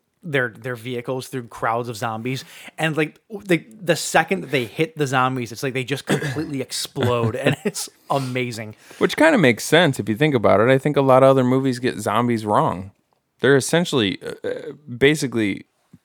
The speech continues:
Speaker 2: putrefying
Speaker 1: That is true.
Speaker 2: at every second 'cause it's a dead body up and walking around. Decomposition still happens. So if you hit a zombie who's been walking around for,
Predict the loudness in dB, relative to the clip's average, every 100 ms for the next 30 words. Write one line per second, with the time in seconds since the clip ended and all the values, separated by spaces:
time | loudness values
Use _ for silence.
0 | -12 -6 -4 -2 -4 -4 -6 -4 -4 -6
1 | _ _ _ _ -2 0 0 0 0 4
2 | 6 6 6 2 2 0 0 -4 -4 -6
3 | -4 -4 -2 -2 0 2 2 0 2 2
4 | 2 -2 -2 0 0 0 -2 0 0 -2
5 | -2 0 0 -2 -6 -6 -2 -2 -4 -4
6 | -4 -4 -6 -6 -8 -6 -4 -4 -4 -6
7 | -4 -4 -4 -6 0 2 2 -2 _ _
8 | _ _ _ _ _ _ -4 -2 0 2
9 | 2 2 -2 -2 -2 -2 0 0 -2 -2
10 | -4 -2 -2 -2 -2 -2